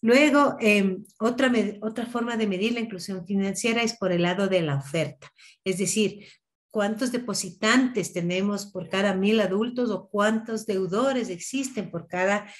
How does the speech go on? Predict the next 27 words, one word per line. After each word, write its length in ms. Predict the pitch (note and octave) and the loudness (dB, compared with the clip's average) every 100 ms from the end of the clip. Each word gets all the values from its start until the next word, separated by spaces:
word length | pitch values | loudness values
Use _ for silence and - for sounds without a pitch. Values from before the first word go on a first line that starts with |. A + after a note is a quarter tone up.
| - - | -20 -12
eh, 320 | F3 F3 F3 F#3 | -2 0 0 0
mil 240 | G3+ A3 | 2 2
adultos 480 | F#3+ F#3 G3 A3 G#3+ | 2 -2 -2 -4 -6
en, 420 | F3+ E3+ E3 E3 | -4 -4 -4 -4
en 140 | E3+ | -4
el 160 | D#3+ D3+ | -4 -4
país. 380 | D3 C#3 C#3 - - - - | -2 0 -2 -4 -12 -16 -6
Y 560 | G#3+ G3+ G3+ G#3 G#3+ - _ _ _ - | 2 2 4 0 -4 -10 _ _ _ -14
a, 180 | - - _ - | -14 -14 _ -14
a 100 | G3 | -8
pesar 220 | G#3 A#3+ | -2 2
de 160 | C4 | 2
que 80 | B3+ | 2
en 80 | A3 | 2
esa 240 | A3 A3 | 2 2
información 720 | B3 - F#3+ F3 E3+ G3 F#3+ G3 | -2 -4 -6 -6 -4 -2 0 0
no 40 | |
existe, 600 | G3+ G#3 G#3 - G#3+ G#3+ F#3 F3 E3 D#3+ | -2 -2 -6 -2 -2 -2 -2 0 2 0
eh, 80 | D#3+ - - | -4 -12 -14
información 420 | F#3+ E3+ F#3 E3 | -8 -4 -2 0
actualizada 500 | G#3 G#3+ G3 F#3 G3+ | 0 0 -2 2 4
del 140 | G3 F#3+ | 4 2
Ecuador 340 | F3 F3+ F#3+ | 0 0 0
al 140 | G3 F#3 | 0 0
dos 160 | F3 | -2
mil 180 | F3 G3 | -2 -2
veinte, 460 | G#3 A3+ B3 F3 | 0 0 0 -4